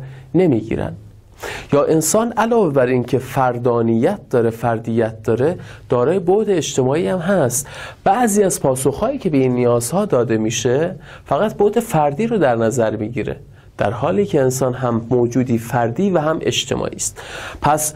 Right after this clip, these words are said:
پاسخ صحیح به این نیازهای برتر باید دارای دو ویژگی باشد: یک، کامل و قابل اعتماد، دو، همه جانبه.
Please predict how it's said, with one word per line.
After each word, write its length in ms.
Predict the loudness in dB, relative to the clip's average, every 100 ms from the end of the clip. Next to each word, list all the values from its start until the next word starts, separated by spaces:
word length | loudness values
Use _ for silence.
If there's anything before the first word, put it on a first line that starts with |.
| -12 -14 0
پاسخ 560 | 2 2 0 0 0
صحیح 600 | 0 0 -2 0 -2 -2 0
به 160 | -2 0
این 380 | 0 2 0 2
نیازهای 800 | 4 4 4 0 -2 -2 0 2
برتر 840 | 2 0 0 -2 -2 0 0 0 -4 -10 -18 -20 -4
باید 720 | 2 4 4 2 0 -2 -6 0
دارای 840 | 2 2 2 2 0 -2 0 -2
دو 320 | -2 0 2
ویژگی 540 | 2 -2 0 0 2 2
باشد: 580 | 2 0 0 0 0
یک، 600 | 0 2 2 -2 -14 -18 -20 -20 -18 -18 -18 -6
کامل 720 | 0 2 2 2 2 2 0 -6 -14 -8 -6
و 40 |
قابل 560 | -4 0 0 2 0 0
اعتماد، 1120 | -2 -2 -2 -2 0 2 2 0 -2 -4 -8 -12 -20 -6 0
دو، 260 | 2 0 -6 -12 -12
همه 340 | -4 0 0 0
جانبه. 520 | 0 -2 -6 -10